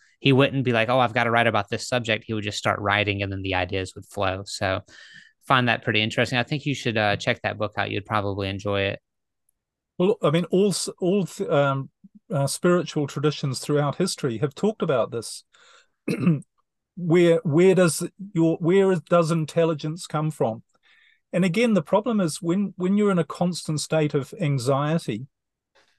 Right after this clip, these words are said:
Speaker 2: remember I mentioned earlier, in this fight, flight state, state, when you're in your survival brain state, your perspective is very limited. And that part of your brain, which is always looking for, looking at the danger and how to react,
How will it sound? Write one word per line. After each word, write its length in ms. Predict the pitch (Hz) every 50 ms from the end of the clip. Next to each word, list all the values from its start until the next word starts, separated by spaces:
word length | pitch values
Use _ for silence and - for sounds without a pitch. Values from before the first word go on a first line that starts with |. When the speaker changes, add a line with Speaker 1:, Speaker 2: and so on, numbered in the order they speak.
| _ _ _ _ -
Speaker 2:
remember 300 | - 151 170 180 170 175
I 60 | 160
mentioned 360 | 160 170 170 151 - 165 151 143
earlier, 440 | 147 160 160 151 131 123 110 113 - _ _ _ _ -
in 100 | - 151
this 160 | 160 156 - -
fight, 320 | - 160 147 135 - _
flight 300 | - 151 135 131 127 147
state, 320 | - - 143 120 117 117 127 - _ -
state, 320 | - - - 135 127 -
when 160 | - 143 139 139
you're 140 | 139 143
in 100 | 139 131
your 100 | 127 127
survival 580 | 123 - - 139 123 131 131 139 143 127 127 127
brain 360 | 117 127 123 127 131 131 135
state, 360 | 139 - - 120 101 110 - _ _ _ _ _ _ _ _ - - - -
your 100 | 196 202
perspective 600 | - 226 - - - - 269 - - 214 190 156
is 140 | 160 143 -
very 260 | 156 165 190 180 160
limited. 540 | 147 147 160 196 247 233 - 147 107 92 - _ _ _ _ _ _ _ _ _ _ _ _ _ -
And 120 | 175 170
that 160 | 208 247 -
part 240 | - - 196 196 185
of 100 | 175 156
your 100 | 160 160
brain, 300 | 139 156 156 147 143 135
which 160 | 127 127 -
is 120 | - 139 -
always 460 | - 202 180 190 196 180 170 156 -
looking 280 | 175 160 - 170 160 151
for, 520 | - - 160 151 147 143 139 139 135 123 - _ _ _ _ _ _ -
looking 300 | 165 156 160 - 175 151
at 100 | 147 151
the 80 | 143
danger 380 | 131 156 147 147 147 143 - 139
and 80 | 127
how 180 | 131 147 151 151
to 180 | 147 - 147 135
react, 520 | 131 147 135 139 143 143 143 - _ -